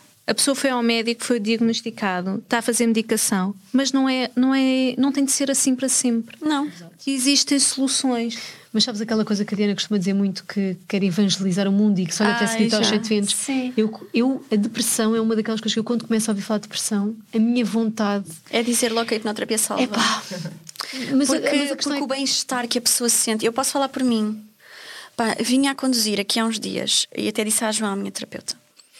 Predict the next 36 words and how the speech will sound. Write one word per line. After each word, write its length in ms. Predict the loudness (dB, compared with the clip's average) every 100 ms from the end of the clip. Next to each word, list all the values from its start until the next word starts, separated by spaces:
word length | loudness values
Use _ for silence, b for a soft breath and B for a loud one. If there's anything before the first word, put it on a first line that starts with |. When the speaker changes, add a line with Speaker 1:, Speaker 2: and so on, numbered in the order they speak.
| B B -2
Speaker 2:
vinha 120 | 0
a 40 |
conduzir 260 | 0 0 0
há 40 |
uns 120 | 0 0
dias 160 | 2
e 20 |
a 40 | 2
sensação 520 | 2 0 0 -2 -2
que 100 | -4
eu 60 | -4
tinha 340 | -2 -2 -2
era, 120 | -8
"Epá, 280 | -12 -20 -18 -6
não 80 |
sinto 280 | -4 -2 -2
aquele 180 | -4 -6
peso." 420 | -4 -4 -4 -6 -10 B B B -4
É 60 |
que 60 | -2
a 40 |
pessoa 160 | 0 2
esqueceu-se 880 | 2 0 0 0 0 0 0 0 0 -2
de 100 | -2 -2
como 160 | 0 0
é 40 |
que 120 | 0
era 80 | 0
viver 320 | 0 2 2
assim, 520 | 2 2 2 0 0 -4 _ B B B B -2
todos 240 | 0 2
os 60 | 2
dias 220 | 2 2
com 80 | 0
aquela 240 | 0 0
mochila 580 | 2 2 2 0 0